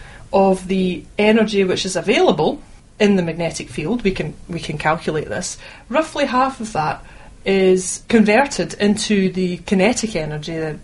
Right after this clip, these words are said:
the energy of motion of these, uh, of these fast particles, which are accelerated seemingly in, you know, fractions of a second up to these huge energies. And, um, so I guess what I'm interested in is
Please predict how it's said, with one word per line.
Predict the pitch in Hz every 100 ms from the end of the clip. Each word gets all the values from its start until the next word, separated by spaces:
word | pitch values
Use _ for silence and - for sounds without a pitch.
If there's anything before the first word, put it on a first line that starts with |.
| -
the | 165
energy | 180 190 185
of | 165
motion | 175 196 214 165 160 - - -
of | - 175 165
these, | 185 185 180 -
uh, | 170 165 156 151
of | 151
these | 165
fast | - 131 -
particles, | - - - 131 -
which | - -
are | 165 156 - - - -
accelerated | - - 208 196 185 185 170 - -
seemingly | - - 277 262 202 185 -
in, | 180 175 165 151
you | 185
know, | 165 147 -
fractions | - 226 240 226 226 180
of |
a | 175
second | - 170 170 180 165
up | 175
to | -
these | 180 165 -
huge | 226 202 - - - - 185
energies. | 185 170 156 165 160 -
And, | 170 170 160 170
um, | 160 160 - - - - - - - - - - - - - -
so | - 220 180
I | 190
guess | 175 -
what | 196 185
I'm | 196
interested | 190 208 190 202 196
in |
is | 175